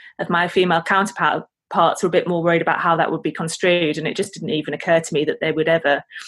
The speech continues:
see me in any sort of romantic or sexual way. So I felt very comfortable in that space. And it, there was just a lot less competition.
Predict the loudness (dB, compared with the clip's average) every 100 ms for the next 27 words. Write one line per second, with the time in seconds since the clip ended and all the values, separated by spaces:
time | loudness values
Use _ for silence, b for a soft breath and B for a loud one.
0 | B B B B _ 0 4 6 6 4
1 | 4 2 0 2 2 4 2 0 -4 -2
2 | -2 -2 -2 2 4 2 0 -6 -6 -4
3 | -4 -2 -2 -2 -2 -2 0 -2 -2 0
4 | 0 0 -2 0 0 0 -2 2 2 2
5 | 0 -4 -4 -6 -6 -2 -2 2 2 0